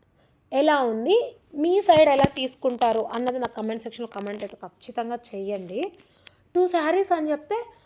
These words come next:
ఓకేలే, దానికి ఇంకా ఫైవ్ తగ్గించేద్దాము, ఇంకా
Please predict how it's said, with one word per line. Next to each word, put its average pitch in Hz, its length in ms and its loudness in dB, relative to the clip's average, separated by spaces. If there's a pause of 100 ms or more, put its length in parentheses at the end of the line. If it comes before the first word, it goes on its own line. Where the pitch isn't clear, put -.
(200)
ఓకేలే, 294 520 2 (300)
దానికి 285 360 -2
ఇంకా 269 120 -6
ఫైవ్ 254 280 2
తగ్గించేద్దాము, 240 760 -2 (140)
ఇంకా 330 200 -2